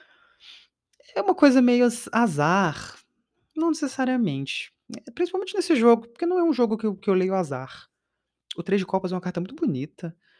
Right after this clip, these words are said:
É, uma vez um professor me ensinou num curso de tarô que o Três de Copas era, talvez vocês ouçam um gato miando, é um fantasma. É, não o fantasma, né, é, espírito, o fantasma é o nome do, do gato.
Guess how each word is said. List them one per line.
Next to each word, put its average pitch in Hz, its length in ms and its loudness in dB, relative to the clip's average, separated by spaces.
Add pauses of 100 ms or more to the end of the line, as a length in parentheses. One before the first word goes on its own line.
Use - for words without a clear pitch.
(240)
É, 123 720 -8
uma 151 160 -4
vez 151 160 -4
um 170 60 -2
professor 156 420 -6
me 156 80 -2
ensinou 131 640 -6
num 127 160 -8
curso 127 300 -8
de - 60 -18
tarô 131 300 -4
que - 160 -16
o 123 160 -4
Três 135 200 -6
de 127 60 -14
Copas 131 420 -4
era, 123 500 -4 (180)
talvez 127 240 -8
vocês 127 160 -6
ouçam 123 240 -4
um 123 60 -4
gato 117 240 -4
miando, 117 240 -4
é - 20 -6
um 131 40 -6
fantasma. 120 500 -10 (800)
É, 113 360 -6
não 135 180 0
o 160 40 2
fantasma, 120 760 -4
né, 113 280 -8
é, 113 420 -10
espírito, 123 560 -6
o - 20 -12
fantasma 117 400 -6
é - 20 0
o - 20 -2
nome 135 140 -2
do, 131 260 -2
do 127 120 -8
gato. 120 400 -6